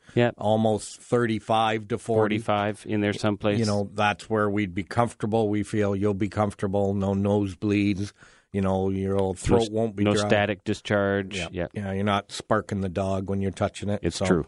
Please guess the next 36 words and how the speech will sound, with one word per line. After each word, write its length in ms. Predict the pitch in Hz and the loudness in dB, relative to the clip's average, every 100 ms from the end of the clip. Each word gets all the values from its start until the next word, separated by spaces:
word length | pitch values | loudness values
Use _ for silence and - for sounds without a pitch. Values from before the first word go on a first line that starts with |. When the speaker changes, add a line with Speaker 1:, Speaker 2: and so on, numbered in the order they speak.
| _ | _
Speaker 1:
yeah. 160 | 78 69 - - - - | -8 -8 -12 -20 -20 0
Speaker 2:
So 140 | 139 | 4
Speaker 1:
And, 140 | 127 139 | 4 2
Speaker 2:
the 60 | - _ _ - | -4 _ _ -2
Speaker 1:
and 100 | 131 | -2
it's, 220 | 131 - - | -2 -6 -4
it, 140 | 123 | -2
it's 200 | 127 123 | -2 -2
easier 300 | 165 160 127 | 0 2 4
on 100 | 117 | 2
your 120 | 107 | 2
house. 340 | 101 147 92 - | 0 0 -2 -4
Imagine, 460 | 113 123 120 113 92 - - _ _ | 0 0 0 -4 -4 -14 -20 _ _
um, 340 | 95 95 95 92 - - _ _ _ - | 0 2 0 -4 -10 -20 _ _ _ -4
the 140 | 104 | 0
wood 200 | 104 143 | 4 4
in 160 | 135 113 | 2 0
your, 100 | 101 | -2
your, 320 | 101 98 104 - 339 | -2 -4 -6 -14 -8
your 140 | 107 101 | -2 2
home 240 | 127 117 | 4 2
is 100 | 104 | 0
constructed 540 | - 98 - 107 101 | -2 -2 -2 -2 2
out 100 | 92 | 2
of 140 | 87 85 | 2 2
wood. 240 | 95 98 - - - - | 0 0 -6 -20 -16 -4
Your, 180 | 98 - | -4 -2
your 140 | 95 | 0
house 220 | 104 120 | 2 0
goes 220 | - 110 98 | 2 0 0
through 200 | 101 92 | -4 0
changes 380 | 110 104 92 | 2 2 0
through 180 | - 90 | -2 -4
summer 280 | - 92 85 | 0 0 0
and 120 | 78 | -2
winter. 340 | 76 71 62 | -2 -4 -8